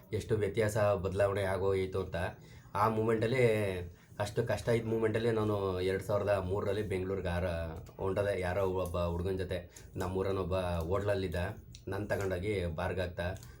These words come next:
ಕದ್ರೇನಹಳ್ಳಿ ಕ್ರಾಸು, ಕದ್ರೇನಹಳ್ಳಿ ಕ್ರಾಸು ಬಾರ್ಗಾಕ್ತ.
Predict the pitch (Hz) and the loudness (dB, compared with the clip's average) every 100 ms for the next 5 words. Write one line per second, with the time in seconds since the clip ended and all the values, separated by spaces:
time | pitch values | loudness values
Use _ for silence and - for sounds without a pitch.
0 | - - 101 104 113 113 98 98 110 101 | -14 -2 0 2 2 2 2 2 0 0
1 | 92 - - - - - - - - - | -4 -4 -8 -10 -18 -18 -20 -20 -20 -20
2 | - - 110 107 107 107 104 95 95 92 | -20 -10 -6 0 2 2 2 0 0 -2
3 | 82 90 87 87 85 | -2 -2 0 -2 -2